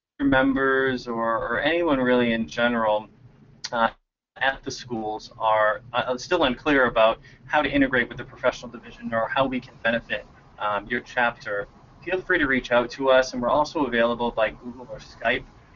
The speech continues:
um, and we can do a presentation to your chapter to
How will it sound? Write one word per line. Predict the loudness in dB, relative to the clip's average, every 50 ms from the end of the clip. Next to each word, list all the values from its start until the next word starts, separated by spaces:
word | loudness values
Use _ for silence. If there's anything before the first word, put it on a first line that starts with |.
| -20 -8 -2
um, | 2 4 4 4 4 2 0
and | -2 -4 -4 -4 -4
we | -6 -4
can | -4 -4 -2
do | -2 -2 -2
a |
presentation | -2 -2 -4 -4 -4 -6 -10 -18 -18 -18 -18 -18 -18 -20 -20 -18 -18 -18 -16
to | -18
your | -18 -18 -18 -8 -2
chapter | 0 0 0 0 -2 -2 -4 -4 -4
to | -6 -12